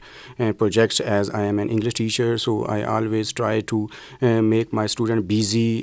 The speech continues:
in different activities. And, uh, mm, um, uh, I ask them to come with, uh, different ideas, to, with different, uh, activities, and they, um, start, um, creating. And, and my students are different than the other students because they are just,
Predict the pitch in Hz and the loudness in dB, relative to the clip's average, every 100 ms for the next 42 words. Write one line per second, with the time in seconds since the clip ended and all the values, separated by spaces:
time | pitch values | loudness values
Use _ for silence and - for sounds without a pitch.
0 | - 107 104 101 107 101 - - 101 - | -2 0 0 -2 -2 -2 -4 -10 -12 -10
1 | 104 - - - - 117 113 113 110 101 | -8 -8 -10 -18 -6 0 2 4 4 4
2 | 113 110 156 131 117 - 135 127 - - | 4 4 2 -4 -6 -4 -2 -2 -4 -4
3 | 123 120 123 117 123 127 - 143 135 131 | 0 2 4 4 6 6 6 4 4 2
4 | 131 135 117 117 - 135 101 113 117 101 | 4 4 6 2 -2 -4 -2 -2 -2 0
5 | 104 98 104 98 98 - 104 98 123 104 | 0 -2 -2 -4 -4 -6 -6 -6 -8 -8
6 | 110 104 104 104 - - - 107 110 107 | -6 -8 -6 -8 -10 -12 -8 -8 -8 -10
7 | 107 104 107 104 - - - 123 117 107 | -10 -8 -6 -6 -12 -20 -10 -2 2 2
8 | 107 110 110 - 117 104 101 95 110 104 | 4 4 2 0 0 0 -2 -4 -6 -4
9 | - 107 110 - - - - 107 104 117 | 2 4 4 -2 -20 -8 -2 0 0 -2
10 | - 107 110 117 113 120 110 107 - - | -2 0 2 2 2 0 -2 -4 -8 -2
11 | 120 117 123 151 - 147 143 - 117 123 | 2 4 6 6 4 2 2 0 -2 2
12 | 143 127 127 - 127 113 127 123 120 120 | 2 4 2 0 -4 -4 -4 -2 -2 -4
13 | 117 120 110 120 117 117 110 131 - | 0 0 2 0 2 0 0 0 0